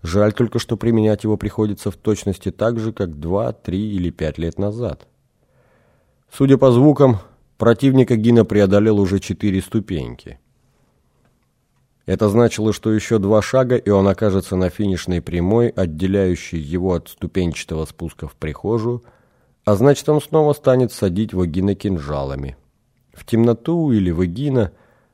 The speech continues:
в данном случае не столь важно. Как вдруг в этот момент вся разыгрывающаяся сцена показалась Эгину до крайности неуместной. Более того, виденной им в тех или иных вариациях великое множество раз.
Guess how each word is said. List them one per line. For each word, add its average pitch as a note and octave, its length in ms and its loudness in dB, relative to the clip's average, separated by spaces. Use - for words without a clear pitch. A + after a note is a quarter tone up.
в F#2 120 -6
данном B2+ 280 2
случае G#2+ 420 -2
не G2 120 0
столь G2 240 -4
важно. C2+ 420 -8
Как B2 180 4
вдруг D3+ 280 0
в D3+ 60 0
этот C#3 200 2
момент C3+ 380 4
вся - 220 0
разыгрывающаяся A#2 1000 2
сцена C3 540 -6
показалась C#3+ 640 -2
Эгину C3 480 0
до F#2+ 160 0
крайности D3 500 -4
неуместной. A#2 880 0
Более A2+ 460 2
того, D2 420 -6
виденной C3+ 640 4
им G2+ 380 0
в - 160 -14
тех C#3 320 -4
или F#2+ 140 0
иных G#2 340 0
вариациях F#2 600 -2
великое A2 440 -2
множество F2 560 -2
раз. C2 400 -10